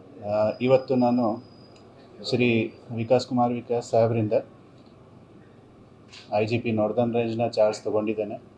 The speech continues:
ಈ ಹಿಂದೆ ನಾನು ಎಸ್ ಪಿ ಎಲ್ಲ, ಆ, ಹಾವೇರಿ ಇರುವಾಗ ನಾರ್ದರ್ನ್ ರೇಂಜ್ನಲ್ಲಿ ಕೆಲಸ ಮಾಡಿದ್ದು ಒಂದು ಎಕ್ಸ್‌ಪೀರಿಯನ್ಸ್ ಇದೆ.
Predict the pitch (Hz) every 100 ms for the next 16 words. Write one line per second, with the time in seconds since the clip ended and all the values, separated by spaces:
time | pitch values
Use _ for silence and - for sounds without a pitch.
0 | - - - - - - - - - -
1 | - - - - - - - - - -
2 | 143 139 139 143 143 135 135 170 - -
3 | 120 - 120 110 113 117 127 123 107 104
4 | 120 117 147 147 123 117 104 104 - -
5 | - - - - - - - - 113 120
6 | 127 131 123 123 123 104 120 113 127 117
7 | 117 117 123 117 110 110 107 - - -
8 | - - - - - - 95 - 117 120
9 | 113 101 117